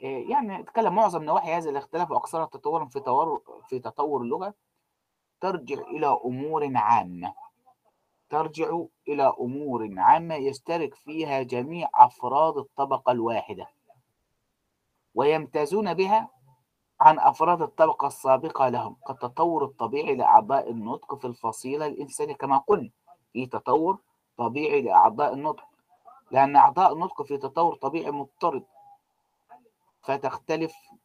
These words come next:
في كل طبقة عنها في الطبقة السابقة لها. فالظواهر النفسية والاجتماعية لها أثرها على اختلاف اللغة.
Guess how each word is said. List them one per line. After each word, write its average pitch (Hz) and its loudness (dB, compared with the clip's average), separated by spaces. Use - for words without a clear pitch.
في 143 -4
كل 147 -2
طبقة 147 0
عنها 139 6
في - -12
الطبقة 131 -4
السابقة 117 -6
لها. - -14
فالظواهر 160 4
النفسية 220 -6
والاجتماعية 180 -6
لها 208 4
أثرها 190 -2
على 139 -2
اختلاف 135 -10
اللغة. 98 -14